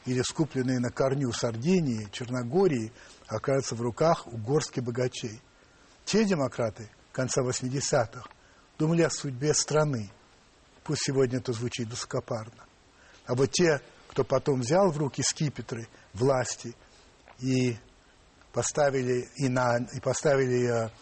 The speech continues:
э, и, и на которых приклеили этот ярлык «демократ», по главу угла поставили собственную выгоду.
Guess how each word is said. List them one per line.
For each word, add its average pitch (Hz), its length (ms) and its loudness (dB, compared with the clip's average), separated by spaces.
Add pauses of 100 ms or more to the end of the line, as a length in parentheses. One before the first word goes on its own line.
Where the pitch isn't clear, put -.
(340)
э, 117 60 -12 (460)
и, 131 640 0
и - 20 2
на 131 140 0
которых 135 320 0
приклеили 131 500 0
этот 120 240 -4
ярлык 185 460 2 (320)
«демократ», 139 720 0 (680)
по 135 120 0
главу 170 400 4
угла 123 400 -2 (160)
поставили 180 500 4
собственную 143 520 -2
выгоду. 117 440 -4